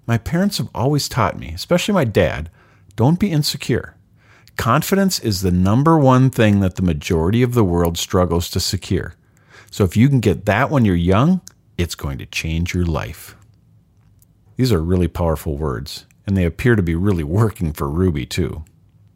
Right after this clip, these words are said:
Unfortunately, not everyone has parents like Ruby,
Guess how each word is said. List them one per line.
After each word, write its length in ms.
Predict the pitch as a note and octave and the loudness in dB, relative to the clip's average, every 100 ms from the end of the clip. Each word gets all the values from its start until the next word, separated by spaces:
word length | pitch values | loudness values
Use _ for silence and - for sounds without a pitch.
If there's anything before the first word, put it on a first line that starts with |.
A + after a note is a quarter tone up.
| _ _ - - - | _ _ -20 -20 -2
Unfortunately, 800 | B2 - F#3 - F#2+ D2+ F2 G#2+ - - | -2 0 -2 -2 -4 -2 -2 -4 -8 -6
not 320 | G#2 D3 - - | -2 -2 -4 -2
everyone 480 | B2 D3 A#2+ A2+ | 0 2 2 2
has 280 | A2 B2+ D3+ | 4 2 0
parents 400 | - E2+ C2 - | -2 -4 -4 -6
like 220 | D#2 B1+ | -6 -6
Ruby, 380 | C2 B1+ C2+ G2+ | -8 -8 -6 -8